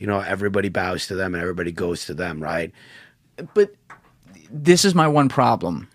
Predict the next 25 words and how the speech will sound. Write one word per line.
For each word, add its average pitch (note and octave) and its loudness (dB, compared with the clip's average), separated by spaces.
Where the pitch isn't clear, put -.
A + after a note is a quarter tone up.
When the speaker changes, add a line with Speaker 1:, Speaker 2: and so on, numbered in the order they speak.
Speaker 2:
thinking B2+ 2
about G#2 4
it G2+ -2
this A2 0
way, G#2 4
because A#2 0
the B2+ 2
way C3+ 4
you're C3 0
painting B2+ 4
it A#2+ 0
right A2+ 2
there A2+ 4
is G#2+ 0
that, G#2+ 2
as A2+ 2
you A#2 2
said, G#2+ 4
multiplayers, A#2 2
different B2+ 0
places A#2+ 2
to A#2 0
go. F#2+ 0
Our F3+ 8
world C3 4